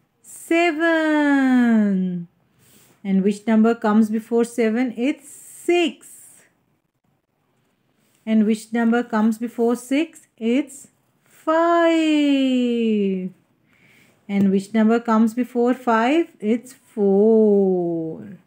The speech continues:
Which number comes before four? It's three. And which number comes before three? It's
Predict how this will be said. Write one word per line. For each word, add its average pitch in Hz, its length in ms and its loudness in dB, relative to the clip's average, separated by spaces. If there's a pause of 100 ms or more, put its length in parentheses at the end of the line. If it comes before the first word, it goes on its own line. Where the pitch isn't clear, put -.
(680)
Which 302 280 -2
number 220 300 0
comes 185 340 -6
before 185 380 -8
four? 190 400 -6
It's 240 520 -4 (640)
three. 262 1300 0 (640)
And 190 200 -6
which 247 220 -6
number 233 280 0
comes 220 320 0
before 233 340 0
three? 254 520 0
It's - 260 -4